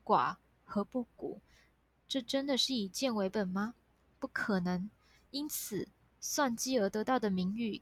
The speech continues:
根本不是名誉。这就是我为什么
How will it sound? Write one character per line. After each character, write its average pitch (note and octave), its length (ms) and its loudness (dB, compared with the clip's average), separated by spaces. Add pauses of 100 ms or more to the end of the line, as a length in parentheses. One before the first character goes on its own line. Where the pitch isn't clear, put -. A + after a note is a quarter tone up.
根 B3+ 180 -4
本 F#3+ 280 -2
不 F3 160 -6
是 - 200 -2
名 F#3+ 240 0
誉。 G#3 240 -4 (500)
这 C#4 120 0
就 C#4+ 120 2
是 C#4 180 2
我 A3+ 280 0
为 C4 160 4
什 G#3 220 2
么 D#3+ 260 -4